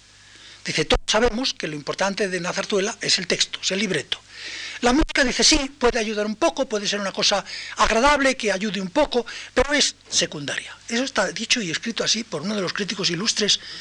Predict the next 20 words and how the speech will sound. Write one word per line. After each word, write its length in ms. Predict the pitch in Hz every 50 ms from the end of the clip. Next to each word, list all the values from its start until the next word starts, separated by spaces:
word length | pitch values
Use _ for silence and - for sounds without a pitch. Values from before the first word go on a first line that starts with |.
| - - - - - - -
de 140 | 170 165 165
mediados 420 | 156 151 139 156 175 180 175 147
del 100 | 143 135
siglo 220 | - - 160 156 143
pasado, 340 | - - - 247 220 175 -
por 120 | - 143
Manuel 320 | 143 139 139 151 180 185
Cañete. 440 | - 170 151 156 165 151 160 - - - - - - - - - - - - - - - - - - - - - - - - - - - - - - - - - - - - - - - - - - - - - -
Pero 140 | 240 247 247 -
después, 760 | 214 202 - - - - 302 311 302 - - - - - - - _ _ _ _ _ - - - - - - - - - - - - - - - - - - - -
mm, 440 | 170 170 165 156 147 147 147 147 151 151 180 208 - - - -
medio 260 | 202 233 277 262 247 220
siglo 280 | - 254 214 202 190
después, 440 | 175 170 - - 254 277 - - - - - - - - - - - - - - - - - - - - - - - - - -
las 220 | 190 190 190 -
cosas 260 | - 240 254 247 220
han 100 | 233 226
cambiado 300 | - 233 202 208 240 - -
enormemente, 760 | 220 214 202 202 220 240 269 294 277 262 - 294 285 277 277 - - - - - - -
se 240 | - - - -